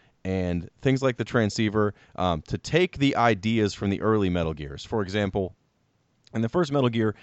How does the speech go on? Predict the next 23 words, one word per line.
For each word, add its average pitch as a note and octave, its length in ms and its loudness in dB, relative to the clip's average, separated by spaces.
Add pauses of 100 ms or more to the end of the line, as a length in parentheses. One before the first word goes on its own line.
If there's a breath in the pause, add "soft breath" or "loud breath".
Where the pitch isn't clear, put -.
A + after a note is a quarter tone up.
(160 soft breath)
you G#3 120 4
just F#3 200 2
find B2+ 280 4
those G2+ 200 4
key G#2+ 180 -2
cards E2 320 -2
in D#2+ 100 -4
rooms. D#2 460 -6
Like, F#2 160 -2
you'll, A2+ 180 2
you'll G2+ 280 2 (240 soft breath)
eventually A#2+ 360 4
open A2+ 220 4
a G#2 60 6
door G#2+ 460 4
in, F2+ 260 0
that E2 120 -4
has F2+ 140 -2
a E2+ 60 -6
key G#2+ 160 -4
card F#2 260 2
one F#2+ 240 4
level F2 460 2